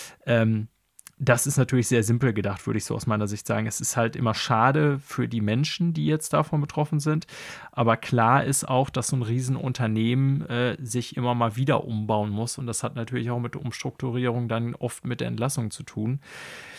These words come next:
um zukunftsfähig zu bleiben. Ich höre jetzt mich schon an wie so ein, äh,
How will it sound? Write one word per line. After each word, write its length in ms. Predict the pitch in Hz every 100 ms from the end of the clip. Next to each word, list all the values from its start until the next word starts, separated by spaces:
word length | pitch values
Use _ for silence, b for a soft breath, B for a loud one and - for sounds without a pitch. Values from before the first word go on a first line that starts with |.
| B B B _ -
um 160 | 143 139
zukunftsfähig 600 | - 135 135 - 131 -
zu 120 | 120
bleiben. 440 | 131 131 95 90
Ich 160 | - -
höre 140 | 120
jetzt 320 | 120 120 - 135
mich 180 | 123
schon 180 | - 117
an 200 | 117 123
wie 60 | 123
so 120 | 117
ein, 320 | 117 117 117
äh, 380 | 113 113 110 110